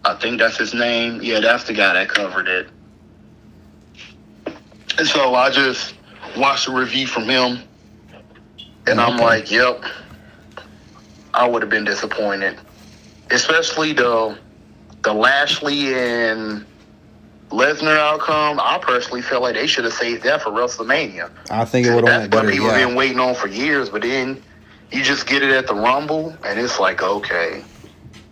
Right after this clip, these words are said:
Speaker 2: They actually had a really good match, too, leading how everything was going before they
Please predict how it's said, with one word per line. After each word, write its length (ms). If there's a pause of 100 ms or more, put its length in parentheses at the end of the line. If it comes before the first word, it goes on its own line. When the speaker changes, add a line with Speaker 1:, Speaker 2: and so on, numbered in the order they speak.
(800)
Speaker 2:
They 260
actually 380
had 180
a 60
really 340
good 240
match, 420
too, 280
leading 560
how 260
everything 460
was 120
going 340
before 300
they 400